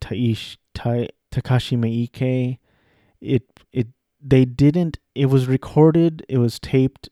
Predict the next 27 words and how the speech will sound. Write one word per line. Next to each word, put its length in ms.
it 120
was, 420
it 80
was 160
made 260
for 160
a 80
Masters 480
of 100
Horror 300
episode, 540
and 180
at 160
the 80
last 240
second, 400
they 140
decided 560
not 240
to 200
air 200
it 180
because 300
it 80
was 120
so 220
disturbing. 680